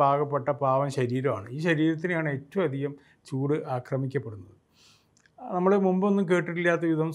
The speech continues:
സൂര്യാതാപം എന്നുള്ള പ്രശ്നങ്ങളൊക്കെ വരുന്നു. ആളുകൾ ചിലർ കുഴഞ്ഞു വീണ് മരിക്കുന്നു. ആ, പലപ്പോഴും ഹൃദയസ്തംഭനം വരെ ഉണ്ടാകുന്നൊരവസ്ഥ നമ്മൾ ഈ വെയിലത്ത്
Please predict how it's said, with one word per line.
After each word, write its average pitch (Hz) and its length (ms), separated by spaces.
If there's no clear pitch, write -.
സൂര്യാതാപം 151 720
എന്നുള്ള 151 300
പ്രശ്നങ്ങളൊക്കെ 143 560
വരുന്നു. 135 260
ആളുകൾ 135 260
ചിലർ 139 260
കുഴഞ്ഞു 139 320
വീണ് 147 200
മരിക്കുന്നു. 139 440
ആ, - 20
പലപ്പോഴും 156 400
ഹൃദയസ്തംഭനം 165 840
വരെ 151 160
ഉണ്ടാകുന്നൊരവസ്ഥ 147 800
നമ്മൾ 135 240
ഈ - 80
വെയിലത്ത് 131 380